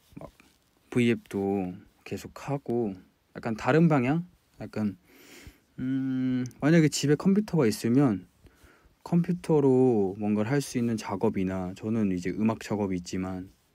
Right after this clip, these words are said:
만약에 하고 싶은 것들이나 게임 같은 거, 그런 게 있으면 이렇게 기술을 하나하나씩 조금 뭐 따보든가, 아니면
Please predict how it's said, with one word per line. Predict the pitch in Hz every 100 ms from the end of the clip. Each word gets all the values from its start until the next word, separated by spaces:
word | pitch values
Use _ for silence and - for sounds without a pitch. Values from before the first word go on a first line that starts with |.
| _ _ _ - _ _ _ -
만약에 | 98 101 101 95
하고 | 90 147
싶은 | 165 - 117
것들이나 | 107 101 95 -
게임 | 156 190
같은 | 175 139 110 101
거, | 107 101 - - - - - _ _ _ _ _ _ _ - _ _ _ _ _ _ _
그런 | - 117 113
게 | 104
있으면 | 92 - 104 110 92 - - _ _ _ - - _ - -
이렇게 | - - 104 95 _
기술을 | - 127 120 131 107 104 95 90 _
하나하나씩 | - 139 147 123 107 - 98 87 -
조금 | - 113 - 101 87 - _ _ _ -
뭐 | - 101
따보든가, | - 170 190 175 110 117 185 - _ _ _ _ _ -
아니면 | 101 101 101 98 95 92 92 107